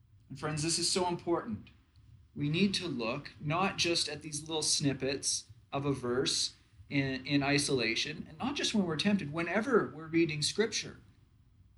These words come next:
We need to look not just at things in, in little snippets in isolation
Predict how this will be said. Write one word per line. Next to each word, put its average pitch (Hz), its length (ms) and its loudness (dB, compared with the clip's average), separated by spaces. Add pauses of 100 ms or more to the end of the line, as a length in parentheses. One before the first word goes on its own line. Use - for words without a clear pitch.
We 147 100 -2
need 190 220 6
to 175 100 -2
look 165 260 0
not 170 200 -2
just 196 240 2
at 175 120 -4
things 156 300 -8
in, 139 300 -4
in 143 200 0
little 165 140 -2
snippets 151 440 -4
in 143 80 -6
isolation 139 800 -4